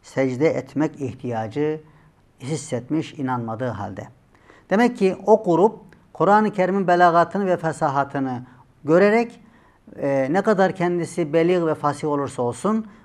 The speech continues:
bunun bir benzerini yapılam-, yapılamayacağını anlayacaktır. Bunu şöyle bir örnekle anlayabiliriz. Mesela diyelim, sürekli çiçek yapma sanatında usta olan bir adam düşünün. Taştan çiçek yapıyor,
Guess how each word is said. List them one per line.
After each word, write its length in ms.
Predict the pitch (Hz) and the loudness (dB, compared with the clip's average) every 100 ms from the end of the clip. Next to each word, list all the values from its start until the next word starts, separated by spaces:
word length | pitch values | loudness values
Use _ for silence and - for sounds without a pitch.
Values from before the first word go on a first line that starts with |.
| _ | _
bunun 240 | 185 196 | 0 2
bir 160 | 175 165 | 2 2
benzerini 440 | 165 160 147 156 | 2 2 0 0
yapılam-, 480 | 156 156 185 196 156 | 0 0 0 0 0
yapılamayacağını 680 | 151 151 190 175 151 160 160 | 0 -2 0 0 0 0 0
anlayacaktır. 480 | 156 147 139 127 165 | 0 0 -2 -4 -2
Bunu 140 | 240 | -2
şöyle 280 | 247 254 240 | 0 2 4
bir 60 | 208 | 4
örnekle 640 | 190 190 175 139 120 113 - _ | 2 0 -2 0 0 -2 -10 _
anlayabiliriz. 800 | 139 143 135 131 123 123 196 214 _ _ _ - _ _ _ _ - | -6 -4 -2 -4 -4 -6 -8 -10 _ _ _ -20 _ _ _ _ -2
Mesela 440 | 247 247 196 190 | 0 2 2 2
diyelim, 340 | 220 202 180 170 | 4 4 4 0
sürekli 760 | - 240 185 143 135 160 196 - _ _ _ _ _ - | 2 4 4 0 0 0 -4 -18 _ _ _ _ _ -18
çiçek 400 | - - 233 233 | -16 2 2 4
yapma 300 | 185 185 196 | 0 2 -2
sanatında 880 | 196 180 170 165 147 139 160 175 - | 0 2 2 0 -4 2 2 2 0
usta 320 | 165 - 214 | -6 -2 2
olan 320 | 180 180 185 | 4 4 4
bir 100 | 165 | 2
adam 280 | 151 151 143 | 2 2 0
düşünün. 440 | 123 - 107 98 - - _ | -2 -8 -10 -10 -16 -20 _
Taştan 500 | - 151 - - 135 | 0 0 0 -2 -2
çiçek 360 | 123 - 143 143 | -2 -6 -6 0
yapıyor, 640 | 131 127 131 131 127 127 | -2 -2 -4 -2 0 -2